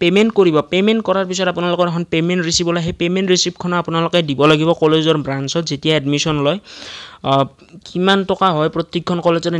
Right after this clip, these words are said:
নেক্সট ভিডিঅ'ত কভাৰ কৰিম। তো সেইটো ভিডিঅ' মই অতি সোনকালে, যিমান পাৰোঁ সিমান সোনকালে আপোনালোকক যাতে সহায় হয়, আপলোড দিবলৈ চেষ্টা কৰিম। নেক্সট আছে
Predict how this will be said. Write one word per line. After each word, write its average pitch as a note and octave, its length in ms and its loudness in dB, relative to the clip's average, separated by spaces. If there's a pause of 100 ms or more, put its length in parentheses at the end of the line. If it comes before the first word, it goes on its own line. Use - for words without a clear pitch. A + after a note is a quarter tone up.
নেক্সট D#3 220 -2
ভিডিঅ'ত D3+ 280 -4
কভাৰ C#3 280 0
কৰিম। D#3 180 -6 (1120)
তো D#3 120 4
সেইটো E3+ 260 2
ভিডিঅ' D#3 260 2
মই E3+ 100 2
অতি D#3+ 180 -2
সোনকালে, D#3+ 280 -2 (100)
যিমান D3 200 0
পাৰোঁ D#3 160 0
সিমান D#3+ 240 -4
সোনকালে D#3 360 -2
আপোনালোকক D3+ 460 -2
যাতে D3+ 220 -4
সহায় C3+ 320 0
হয়, E3+ 120 0 (240)
আপলোড D3+ 260 -2
দিবলৈ D3 300 -2
চেষ্টা D3+ 240 -8
কৰিম। C3 160 -8 (600)
নেক্সট D#3 220 -2
আছে F3+ 100 0